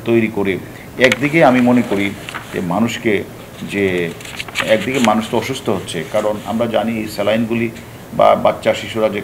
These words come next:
খাবারগুলি খায় এগুলি আসলে আমরা পানি শূন্যতা হলে অথবা আমাদের প্রচণ্ড তাপদাহে যখন এগুলি diarrhea হয়, শরীর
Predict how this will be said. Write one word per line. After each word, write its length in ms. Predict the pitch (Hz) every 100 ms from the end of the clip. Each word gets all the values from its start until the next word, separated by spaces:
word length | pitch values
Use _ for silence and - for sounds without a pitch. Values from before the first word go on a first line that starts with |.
| 98
খাবারগুলি 380 | 98 90 95 87 -
খায় 160 | 80 - - - - -
এগুলি 380 | - 95 123 135 127
আসলে 420 | - - 113 113 110 - -
আমরা 360 | - 104 110 101 - -
পানি 180 | 104 110
শূন্যতা 440 | 107 113 110 107 98
হলে 240 | 98 98 95 - - -
অথবা 520 | 107 104 98 95 90 -
আমাদের 420 | 95 98 95 98 90 - - -
প্রচণ্ড 420 | 123 131 135 123 113
তাপদাহে 500 | - 101 92 92 95 92 - - - -
যখন 280 | 98 104 98
এগুলি 340 | 92 95 95 87
diarrhea 380 | 98 95 101 87
হয়, 160 | 92
শরীর 280 | 92 101